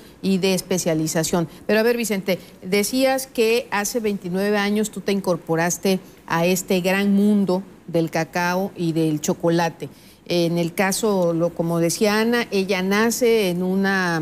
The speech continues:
en, en una hacienda y materialmente se forma, eh, y crece acompañada por el olor del cacao y demás.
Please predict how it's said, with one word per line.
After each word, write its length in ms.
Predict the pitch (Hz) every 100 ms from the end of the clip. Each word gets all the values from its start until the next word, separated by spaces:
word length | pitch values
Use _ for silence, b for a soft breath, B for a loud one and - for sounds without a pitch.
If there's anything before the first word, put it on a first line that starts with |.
| 156
en, 200 | - 156 -
en 140 | 165 175
una 180 | 180
hacienda 600 | 180 - 214 220 226 240 -
y 100 | 190
materialmente 800 | 180 165 165 160 175 185 190 208
se 200 | 190 160
forma, 680 | 151 180 180 190 190 185 165 B B B -
eh, 320 | 160 156 156
y 100 | 156
crece 1040 | - 190 196 196 - 196 170 160 151 143 -
acompañada 840 | 160 185 175 160 160 170 175 185 175
por 160 | 165
el 120 | 151
olor 340 | 151 160 170 165
del 160 | 170
cacao 380 | 160 151 160 160
y 40 | 160
demás. 380 | 156 147 143